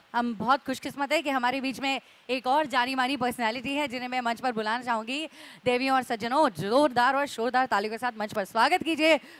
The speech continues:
प्रोग्रामिंग हेड एनटीवी श्री अमिताभ रैना जी का। तालियां, तालियां, तालियां, तालियां, come on। रुकनी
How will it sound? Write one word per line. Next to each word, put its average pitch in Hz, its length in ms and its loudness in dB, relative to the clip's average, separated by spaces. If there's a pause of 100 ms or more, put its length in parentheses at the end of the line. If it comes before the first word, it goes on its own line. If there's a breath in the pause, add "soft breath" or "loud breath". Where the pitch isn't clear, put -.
(140)
प्रोग्रामिंग 285 500 4
हेड 311 200 6 (100)
एनटीवी 311 600 4
श्री 277 600 0 (140)
अमिताभ 294 680 10
रैना 381 300 10
जी 349 180 4
का। 214 260 6 (1500)
तालियां, 330 320 6
तालियां, 349 360 6
तालियां, 339 340 4
तालियां, 359 340 2
come 302 180 -4
on। 294 140 -2 (760)
रुकनी 480 320 -6